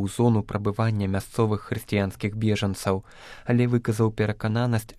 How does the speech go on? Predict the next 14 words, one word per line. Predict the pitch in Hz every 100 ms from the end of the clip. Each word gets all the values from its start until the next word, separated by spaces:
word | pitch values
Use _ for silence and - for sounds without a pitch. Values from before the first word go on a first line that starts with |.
| -
што | -
хутка | 107 135 131 - 107
зможа | 107 101 98
пераказаць | 98 101 98 110 101 127 131 131
ім | 123
асабіста | 135 - 123 127 - - 131 - - -
заклапочанасць | 127 139 131 - 113 - 120 120 -
і | -
салідарнасць | 131 - 120 104 95 101 98 -
папы | - 98 -
Францішка. | 104 - 98 92 98 95 - 95 95 _ _ - - - -
Кардынал | - 110 101 98 98
Філоні | - 107 104 101 -
падкрэсліў, | 107 - 120 123 - 143